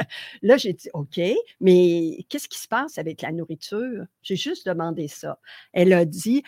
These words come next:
Ben moi, quand j'étais petite, je, je, j'ai, je souffrais de malnutrition.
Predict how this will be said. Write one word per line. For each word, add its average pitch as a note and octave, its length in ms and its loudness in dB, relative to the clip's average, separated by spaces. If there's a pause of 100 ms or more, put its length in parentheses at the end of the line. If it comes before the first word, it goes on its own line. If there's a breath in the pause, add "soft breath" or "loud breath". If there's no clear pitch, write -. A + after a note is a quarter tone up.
(100)
Ben G3 180 6
moi, A#3+ 300 2
quand G3+ 220 -2
j'étais E3 320 -2
petite, C#4 400 -8 (180)
je, F3+ 460 -2
je, E3 840 0
j'ai, E3+ 320 -6
je F#3 220 -8
souffrais B3 680 -6
de F3+ 220 0
malnutrition. F#3+ 800 -2